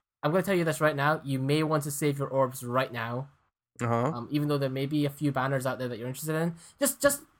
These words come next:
Speaker 1: play the wait and see approach thing, because on the twenty-first of June, there will be a new banner coming out, right? And they'll probably release a trailer just before that. But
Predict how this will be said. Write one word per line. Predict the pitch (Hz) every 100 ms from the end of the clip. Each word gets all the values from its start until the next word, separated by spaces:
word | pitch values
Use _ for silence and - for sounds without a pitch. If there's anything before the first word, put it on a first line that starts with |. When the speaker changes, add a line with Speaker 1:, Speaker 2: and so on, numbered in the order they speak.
| _
Speaker 1:
play | 254
the | 226 220
wait | 202
and | 170
see | 170 190
approach | 175 175 143 -
thing, | 123 113
because | 143 151 147 139
on | 151
the | 139
twenty-first | - 196 196 - 175 165
of | 165 139
June, | 160 143 120 - _
there | 123
will | 135
be | 147
a | 156
new | 156
banner | 143 143 143
coming | 135 127 113
out, | 110 110
right? | 117 131 151 _ _ _ _ -
And | 135
they'll | 135
probably | 139 170 180
release | 180 170 165
a |
trailer | 147 - 147 135
just | 120 143
before | 139 - 156 135
that. | 110 107 - _ _ _ _
But | - 135 120 -